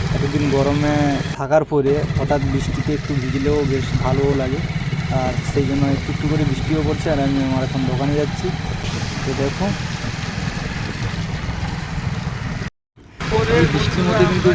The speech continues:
ভেজতে তো তোমাদের কার কার ভালো লাগে অবশ্যই তোমরা কমেন্ট করে জানাবে। আর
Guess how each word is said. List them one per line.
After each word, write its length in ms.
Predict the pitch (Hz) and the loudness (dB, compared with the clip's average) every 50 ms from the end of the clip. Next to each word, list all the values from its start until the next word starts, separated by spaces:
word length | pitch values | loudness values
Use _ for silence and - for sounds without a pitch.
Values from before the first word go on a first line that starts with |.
| - - | 4 4
ভেজতে 340 | 147 147 - - - 160 160 147 - | 2 2 2 0 0 0 0 0 2
তো 60 | 151 139 143 | 2 2 2
তোমাদের 300 | 143 143 143 143 151 135 - | 4 4 4 4 2 2 2
কার 120 | 147 143 131 | 2 4 4
কার 120 | 139 147 143 135 135 | 4 4 4 4 2
ভালো 140 | 131 131 139 139 | 2 4 4 4
লাগে 160 | 143 143 147 143 135 | 4 6 4 4 4
অবশ্যই 300 | 135 131 - - 143 135 135 | 2 2 2 2 2 2 4
তোমরা 160 | 135 135 135 131 | 2 2 2 2
কমেন্ট 240 | - 131 131 135 135 135 | 2 2 2 2 2 2
করে 120 | 139 139 139 127 127 | 4 4 4 4 2
জানাবে। 320 | 123 127 131 139 143 165 170 - - - - - - - - - - 123 127 | 2 2 2 2 2 0 0 0 0 0 -2 -2 -2 -2 -2 -2 0 2 2
আর 100 | 123 127 | 4 4